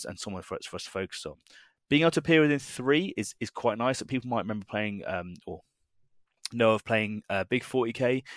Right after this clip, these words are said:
with the reanimation of Necrons, where they would slowly creep forwards and they would get a bit closer to you, bit closer to you, bit closer to you.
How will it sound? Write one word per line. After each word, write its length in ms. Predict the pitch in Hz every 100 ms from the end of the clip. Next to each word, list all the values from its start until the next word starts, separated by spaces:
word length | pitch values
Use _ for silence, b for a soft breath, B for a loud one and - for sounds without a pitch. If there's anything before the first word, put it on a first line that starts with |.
| B
with 100 | -
the 60 | 101
reanimation 540 | 101 110 107 110 -
of 60 | 104
Necrons, 380 | 107 - 117 101
where 80 | 98
they 80 |
would 100 | 95
slowly 440 | - - 92 101 104
creep 320 | - 110 -
forwards 440 | - 110 117 131
and 60 | 98
they 60 | 95
would 80 |
get 120 | 110 80
a 40 |
bit 140 | 104
closer 260 | - 107 104
to 100 | -
you, 60 | 107
bit 180 | 104 -
closer 260 | 110 104
to 100 | -
you, 60 | 101
bit 160 | 95
closer 300 | - 110 - -
to 120 | 107
you. 120 | 120